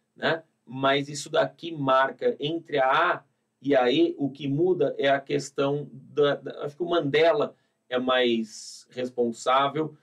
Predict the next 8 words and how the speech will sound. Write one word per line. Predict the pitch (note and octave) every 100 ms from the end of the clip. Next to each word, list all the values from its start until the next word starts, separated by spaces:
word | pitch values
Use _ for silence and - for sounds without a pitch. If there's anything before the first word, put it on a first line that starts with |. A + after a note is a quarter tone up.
| _ _ _ -
o | C3+
Leclerc, | C3+ - - D#3 E3 - - -
o, | B2+
o, | B2 B2+ A#2 B2+ B2 A#2+ A#2
o |
Frederic | - C3+ C3+ C#3+ -
de | C3
Klerk | B2+ C#3+ C#3+ D3